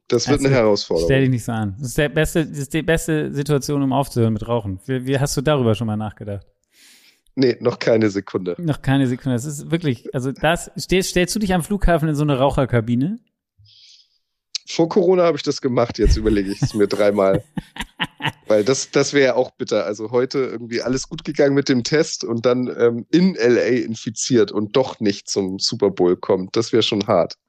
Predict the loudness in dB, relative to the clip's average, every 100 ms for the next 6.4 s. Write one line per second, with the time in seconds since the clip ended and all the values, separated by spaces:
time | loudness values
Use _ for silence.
0 | -2 0 0 _ _ _ _ _ _ _
1 | 0 2 2 2 0 0 0 0 2 2
2 | 0 -4 -2 -2 0 0 0 0 0 0
3 | 0 0 0 0 -2 -2 -2 -2 -2 -2
4 | -4 -4 -4 -2 -4 -8 _ _ _ _
5 | _ _ -4 -2 0 2 0 0 -2 0
6 | -2 -2 -4 -6